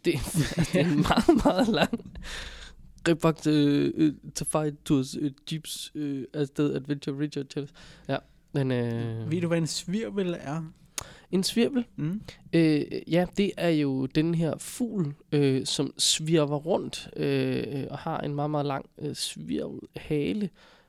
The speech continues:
Speaker 1: Øh, den bliver
Speaker 2: Mhm.
Speaker 1: typisk spist af, øh, øh, myreslugeren.
Speaker 2: Ja.
Speaker 1: Øh, som en fejl, selvfølgelig.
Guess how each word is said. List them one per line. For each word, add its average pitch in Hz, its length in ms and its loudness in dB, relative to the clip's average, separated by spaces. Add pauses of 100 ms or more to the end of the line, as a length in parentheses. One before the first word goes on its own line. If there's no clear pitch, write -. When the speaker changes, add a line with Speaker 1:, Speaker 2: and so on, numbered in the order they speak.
(160)
Speaker 1:
Øh, 139 360 2
den 131 200 -10 (200)
bliver 147 120 0
Speaker 2:
Mhm. - 40 -4
Speaker 1:
typisk - 420 -2
spist - 600 -8 (160)
af, 131 260 -2 (1300)
øh, 135 220 0 (120)
øh, 143 160 -4
myreslugeren. 135 720 2 (1120)
Speaker 2:
Ja. 185 160 0 (280)
Speaker 1:
Øh, 117 60 0
som 120 180 -2
en 113 60 -2
fejl, 104 300 -6 (120)
selvfølgelig. 127 460 -2